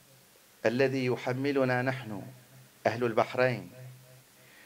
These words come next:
وأبناء المنطقة الشرقية مسؤولية أكبر ويضاعف المسؤولية علينا، هو أن السبب الرئيسي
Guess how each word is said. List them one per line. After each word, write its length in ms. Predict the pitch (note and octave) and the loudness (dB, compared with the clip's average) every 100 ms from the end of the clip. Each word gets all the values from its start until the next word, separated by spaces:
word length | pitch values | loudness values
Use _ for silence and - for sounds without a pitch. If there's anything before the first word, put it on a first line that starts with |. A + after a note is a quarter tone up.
| - - - | -20 -6 4
وأبناء 500 | A2+ A2+ C3+ D3+ C#3+ | 4 4 4 4 4
المنطقة 560 | B2+ C#3 D3+ C3+ C#3 | 2 0 -2 -2 0
الشرقية 760 | B2+ - B2+ B2+ D3+ G#2+ G2 F2+ - - - - - - | 0 4 2 2 -2 0 -2 -4 -14 -20 -20 -20 -20 -2
مسؤولية 720 | A2+ - - A#2+ B2+ C#3 C#3 F3+ | -2 0 0 0 0 0 2 2
أكبر 480 | - - A2+ A2 - | 0 -2 0 0 -4
ويضاعف 560 | G2+ G#2+ A2+ D3 C#3 C3 | -2 0 2 2 2 -4
المسؤولية 580 | B2+ B2+ - B2 B2 A2 | -6 -4 -4 -2 2 4
علينا، 540 | A2 G#2+ G#2 G2+ F#2 - - - - - - - - - | 4 4 2 -2 -4 -10 -20 -20 -20 -20 -20 -20 -20 -2
هو 140 | A#2+ B2 | 2 4
أن 220 | C3+ B2+ | 2 -2
السبب 560 | B2 - - C#3+ C3+ B2 | -4 -2 0 4 4 4
الرئيسي 920 | A2+ A2+ - C3 A#2 - G#2 G2 | 2 -2 -2 -2 -2 -4 -8 -12